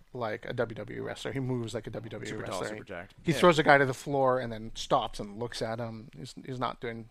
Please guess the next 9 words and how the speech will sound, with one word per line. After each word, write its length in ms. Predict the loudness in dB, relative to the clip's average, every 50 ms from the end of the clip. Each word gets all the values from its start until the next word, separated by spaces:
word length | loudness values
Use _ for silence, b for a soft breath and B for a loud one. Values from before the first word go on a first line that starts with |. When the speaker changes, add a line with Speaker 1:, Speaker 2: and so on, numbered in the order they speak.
| -14 -10
Speaker 1:
flippy 220 | -10 -8 -8 -8
shit. 240 | -8 -6 -6 -6 -8 -10 _ _
Speaker 2:
Huh. 180 | -4 -2 -2 -2 -4 -8 -18 -20 -20 -20 -20 -20 -20 -20 -20 -20 -20 _ _ -20 _ _ _ -18 -14
It's 120 | -8 -2
a 200 | 0 2 2 0 0
kind 120 | -2 -4 -4
of 80 | -4
weird 140 | -6 -6 -4
pay-per-view. 380 | -4 -6 -6 -8 -12 -14 -16